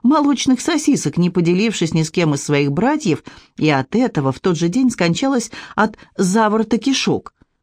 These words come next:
Но, подумав хорошенько, Гвоздиков не стал её рассказывать.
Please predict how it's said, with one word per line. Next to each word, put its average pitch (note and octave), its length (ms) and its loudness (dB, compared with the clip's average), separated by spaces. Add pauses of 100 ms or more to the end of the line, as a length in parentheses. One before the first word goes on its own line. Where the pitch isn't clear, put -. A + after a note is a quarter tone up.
(100)
Но, C3+ 180 2
подумав E3+ 580 2
хорошенько, D#3 640 0
Гвоздиков C3+ 640 -2
не B3 100 4
стал F#4+ 300 0
её B3 300 4
рассказывать. C3 680 -2